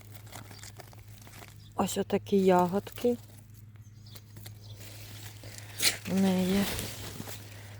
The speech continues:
крупні, гарні, червоні. Ось отака ягодка. М. Дуже солодка.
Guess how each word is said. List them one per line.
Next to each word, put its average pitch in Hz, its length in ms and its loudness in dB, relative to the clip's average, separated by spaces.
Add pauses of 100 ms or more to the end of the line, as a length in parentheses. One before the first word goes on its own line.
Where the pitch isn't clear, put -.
(120)
крупні, 190 500 6
гарні, 180 420 6
червоні. 202 680 8 (2250)
Ось - 220 -6
отака - 340 -2
ягодка. 175 640 0 (3750)
М. 226 320 4 (1900)
Дуже 214 380 10
солодка. 190 720 8